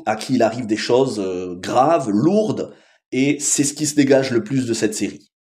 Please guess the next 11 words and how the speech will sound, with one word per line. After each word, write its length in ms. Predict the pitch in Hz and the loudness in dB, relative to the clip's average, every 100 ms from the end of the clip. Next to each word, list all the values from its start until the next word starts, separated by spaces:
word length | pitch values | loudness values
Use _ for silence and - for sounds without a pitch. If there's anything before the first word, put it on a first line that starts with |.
| _ _ | _ _
Et 160 | 113 113 | -12 -10
puis, 240 | 135 147 | -6 -4
bien 180 | 127 113 | -2 -2
sûr, 500 | 107 - 139 147 - | -2 0 0 -2 -6
comme 160 | - 110 | -4 -2
je 100 | 104 | -2
vous 80 | 104 | -4
le 60 | |
disais, 440 | 101 101 110 127 131 - - | -6 -2 0 0 -2 -14 -10
les 240 | 90 117 | -2 2
décors. 640 | 143 123 107 113 135 147 | 4 2 0 2 2 0